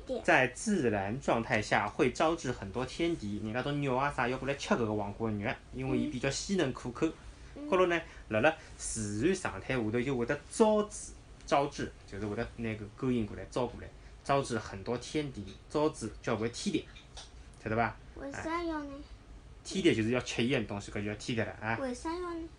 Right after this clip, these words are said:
Speaker 2: 啥叫，啥叫为啥？
Speaker 1: 为啥要招搿许多搿物事？
Speaker 2: 伊勿是存心招的，没办法，因为伊好吃呀，人家要来吃伊呀，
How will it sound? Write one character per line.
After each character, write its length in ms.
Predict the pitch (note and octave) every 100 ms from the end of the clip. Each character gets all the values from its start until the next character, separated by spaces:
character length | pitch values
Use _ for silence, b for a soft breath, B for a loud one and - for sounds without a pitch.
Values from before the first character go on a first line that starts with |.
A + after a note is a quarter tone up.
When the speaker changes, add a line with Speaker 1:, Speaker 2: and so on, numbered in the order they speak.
| - - - -
Speaker 2:
啥 160 | C#4+ A#3
叫， 160 | G3
啥 140 | D#3+ F#3+
叫 100 | E3+
为 100 | G#2
啥？ 140 | G#2+
Speaker 1:
为 120 | C4
啥 180 | - F#4
要 220 | F4+ E4
招 220 | D#4+ D#4+ D#4 D4
搿 160 | D4
许 120 | D4 -
多 220 | C4+ B3+ -
搿 100 | C4
物 140 | B3+ B3
事？ 60 | E3+
Speaker 2:
伊 160 | F3+
勿 80 | F3+
是 120 | B2 E3
存 220 | - G#2+
心 160 | D#3+
招 220 | E3+ B2 G#2+
的， 80 |
没 160 | A2 D3+
办 140 | B2+
法， 80 | A2
因 140 | D#3 C#3
为 60 |
伊 140 | B2 D3+
好 180 | B2
吃 160 | A#2 D#3+
呀， 80 | C#3+
人 140 | G#2+
家 80 | G#2+
要 60 | A#2+
来 80 | B2+
吃 220 | - A#2
伊 120 | D3
呀， 140 | D3